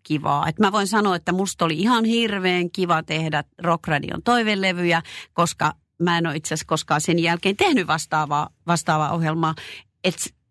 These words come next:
se, silloin mä niinku sain suurta tyydytystä hioa niitä ohjelmia ja rakentaa käsiksiä ja tehdä sitä.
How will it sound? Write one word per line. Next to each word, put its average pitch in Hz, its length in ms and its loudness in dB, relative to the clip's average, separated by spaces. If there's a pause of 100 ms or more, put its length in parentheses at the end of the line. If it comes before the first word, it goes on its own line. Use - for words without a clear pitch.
se, - 180 -2 (120)
silloin 180 340 0
mä 190 120 2
niinku 214 220 0
sain 208 260 2
suurta 240 480 0
tyydytystä 170 720 -2
hioa 165 360 2
niitä 151 280 -2
ohjelmia 156 600 0
ja 151 100 0
rakentaa 147 580 -2
käsiksiä 151 500 0
ja 160 100 -2
tehdä 165 320 0
sitä. 151 380 0